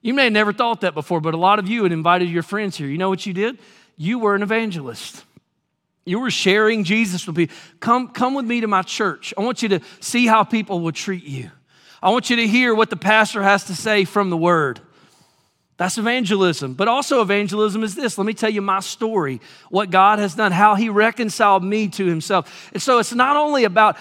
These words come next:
peacemaker. You have to decide, if I wanna be a peacemaker, you have to be an evangelist. There's no other way. Reconcile people to God. But also, you know what else peacemaker is?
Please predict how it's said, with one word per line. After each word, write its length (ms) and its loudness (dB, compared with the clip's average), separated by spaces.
peacemaker. 800 0
You 100 4
have 200 6
to 100 -2
decide, 340 4
if 100 -4
I 120 8
wanna 180 0
be 140 -2
a 40 -4
peacemaker, 600 -2
you 180 -2
have 180 4
to 80 -12
be 120 0
an 80 -2
evangelist. 600 -6
There's 180 -4
no 160 -2
other 160 -2
way. 300 -4
Reconcile 720 4
people 360 -2
to 120 -6
God. 320 4
But 100 -2
also, 600 0
you 100 -4
know 100 -2
what 120 2
else 180 0
peacemaker 500 -4
is? 240 -2